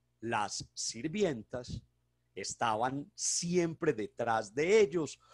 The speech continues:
porque eran los más bien pagos y los más buen mozos dentro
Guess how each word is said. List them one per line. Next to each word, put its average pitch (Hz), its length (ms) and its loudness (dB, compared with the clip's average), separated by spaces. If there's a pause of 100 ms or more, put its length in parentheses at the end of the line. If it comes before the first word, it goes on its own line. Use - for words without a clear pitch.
(160)
porque 120 640 0
eran 98 220 -4
los 104 200 0
más 117 200 0
bien 165 220 0
pagos 175 480 6
y 147 60 -2
los 98 260 -6
más 104 260 -2
buen 131 240 0
mozos 131 560 0 (220)
dentro 120 580 0